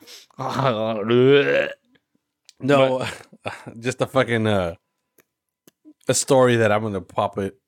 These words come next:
Speaker 2: pop
Speaker 1: Pop,
Speaker 2: up right
Speaker 1: pop it,
Speaker 2: now.
Speaker 1: pop
Speaker 2: Pop
Speaker 1: it.
Speaker 2: it, pop it. So I had a buddy. I was his manager. I'm pretty sure he's, he, he's never gonna listen to this shit unless we make it live.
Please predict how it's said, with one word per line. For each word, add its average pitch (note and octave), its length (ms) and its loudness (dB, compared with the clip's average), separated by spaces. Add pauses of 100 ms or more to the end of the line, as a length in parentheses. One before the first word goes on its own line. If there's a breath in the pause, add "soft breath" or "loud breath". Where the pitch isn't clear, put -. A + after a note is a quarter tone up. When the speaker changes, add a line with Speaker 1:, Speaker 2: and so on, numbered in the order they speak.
(920)
Speaker 2:
pop C3 180 -2
Speaker 1:
Pop, C#3 140 -2
Speaker 2:
up - 60 -12
right B2+ 100 0
Speaker 1:
pop C#3 100 2
it, A#2 40 -2
Speaker 2:
now. A2+ 140 -2
Speaker 1:
pop C3 240 -6
Speaker 2:
Pop A#2 140 -4
Speaker 1:
it. - 40 -8
Speaker 2:
it, - 120 -14
pop A#2+ 180 -2
it. - 100 -18 (1040)
So G#2+ 540 0
I G#2 80 -6
had B2 140 -4
a G2+ 40 -6
buddy. F#2 400 -8 (1160)
I F2 120 -4
was F2+ 200 -2
his F2 180 -12
manager. E2+ 640 -10 (340)
I'm A2+ 80 -16
pretty B2+ 160 -2
sure A#2+ 180 -2
he's, G#2+ 220 -8
he, G#2+ 240 -14
he's B2 220 -6
never A#2 200 -4
gonna G2 160 -6
listen F#2 200 -10
to G2+ 100 -12
this F#2 120 -6
shit F#2+ 200 -6
unless F#2 240 -6
we G2 80 -4
make F#2 240 -6
it C#2 80 -10
live. F2 300 -10